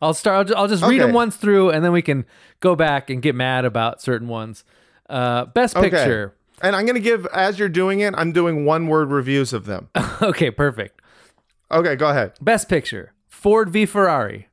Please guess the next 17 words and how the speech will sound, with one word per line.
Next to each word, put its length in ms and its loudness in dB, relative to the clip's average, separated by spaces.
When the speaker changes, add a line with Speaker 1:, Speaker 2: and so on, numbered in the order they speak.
Speaker 2:
Didn't 260 2
see. 440 0
Speaker 1:
The 200 0
Irishman. 680 0
Speaker 2:
Long. 540 0
Speaker 1:
Jojo 520 2
Rabbit. 460 0
Speaker 2:
Shill 320 0
shit. 360 -2
Speaker 1:
That's 200 -6
two 180 -4
words. 280 -6
All 60 2
right, 220 0
but, 160 -6
uh, 80 0
Speaker 2:
Okay, 260 0